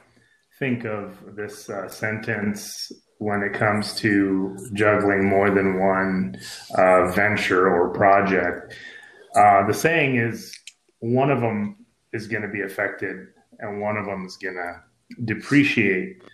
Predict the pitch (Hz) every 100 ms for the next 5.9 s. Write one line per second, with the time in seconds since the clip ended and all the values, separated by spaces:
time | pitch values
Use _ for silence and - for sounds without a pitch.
0 | - - 101 98 92 98 95 92 - 104
1 | 92 - 117 113 104 101 98 - - 98
2 | 95 92 92 92 92 92 - 110 - 107
3 | 95 98 95 92 - - _ - - 95
4 | 92 92 90 95 - 120 107 104 98 -
5 | - 135 120 104 92 - 92 95